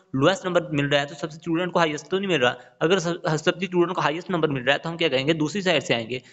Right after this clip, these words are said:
तो कार्बन को जो हमारा डबल बॉन्ड है उसको वही नंबर मिल रहा है, लेकिन सब्स्टिट्यूटेंट को लोएस्ट नंबर मिल रहा है, तो हम इस साइड से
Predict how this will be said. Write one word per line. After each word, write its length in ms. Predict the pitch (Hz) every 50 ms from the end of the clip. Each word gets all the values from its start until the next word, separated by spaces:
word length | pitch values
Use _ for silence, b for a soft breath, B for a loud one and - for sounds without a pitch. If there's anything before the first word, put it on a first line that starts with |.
| b b b _ _ _ _ 196
तो 140 | 202 -
कार्बन 440 | 180 - 170 151 156 156 165 185 202
को 340 | 202 - 214 - - - 151
जो 120 | 160 180
हमारा 200 | 170 170 170 175
डबल 200 | 170 147 147 160
बॉन्ड 180 | 156 180 185 196
है 40 | 190
उसको 200 | 180 - 208 180
वही 200 | 131 135 156 196
नंबर 200 | 208 202 196 185
मिल 160 | 185 175 160
रहा 60 | 170
है, 80 | 175 170
लेकिन 180 | 170 160 170
सब्स्टिट्यूटेंट 440 | 151 - - 147 - 160 165 180 180
को 60 | 180
लोएस्ट 340 | 170 131 135 160 180 175 -
नंबर 160 | 147 127 127
मिल 140 | 127 120 113
रहा 80 | 120 131
है, 60 | 147
तो 100 | 147 143
हम 220 | 135 160 180 - -
इस 140 | 160 156 -
साइड 180 | 135 117 117 113
से 220 | - 175 190